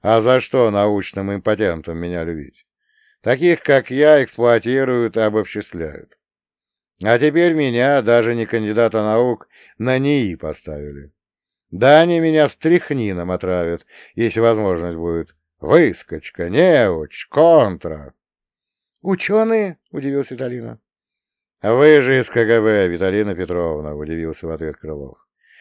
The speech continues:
"Человек остаётся человеком вне зависимости от профессиональной деятельности, со всеми вытекающими". Вилочка неловко поёрзала.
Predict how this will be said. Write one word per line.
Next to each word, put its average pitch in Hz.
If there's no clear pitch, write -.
"Человек 170
остаётся 147
человеком 131
вне 123
зависимости 87
от 104
профессиональной 101
деятельности, 71
со 127
всеми 107
вытекающими". 90
Вилочка 139
неловко 98
поёрзала. 71